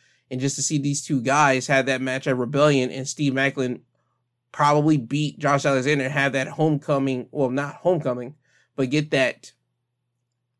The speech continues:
warm welcome as being an Impact World Champion, it just would have felt well, and it just would have been like, "Okay, job well done."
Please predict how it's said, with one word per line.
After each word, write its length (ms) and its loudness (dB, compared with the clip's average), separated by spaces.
warm 360 6
welcome 400 2
as 200 0
being 280 0
an 300 -2
Impact 360 2
World 200 -2
Champion, 520 -4
it 100 -4
just 240 0
would 120 0
have 120 -4
felt 560 -2
well, 560 2
and 100 -6
it 80 0
just 220 -2
would 60 4
have 100 0
been 160 2
like, 280 -2
"Okay, 300 -2
job 300 0
well 160 -6
done." 320 -2